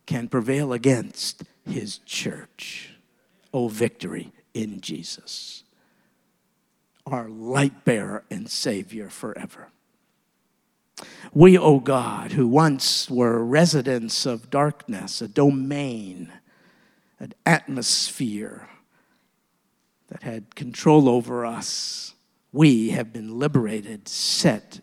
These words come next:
free. Not to do as we please, but to manifest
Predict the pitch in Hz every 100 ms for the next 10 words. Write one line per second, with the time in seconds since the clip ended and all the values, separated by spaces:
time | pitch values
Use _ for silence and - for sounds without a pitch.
0 | _ - - 110 - - _ _ _ _
1 | _ _ _ _ _ _ _ _ _ _
2 | _ _ _ 127 135 - 135 143 135 135
3 | 127 120 135 107 104 - - - 127 -
4 | 117 127 180 160 - 113 - - -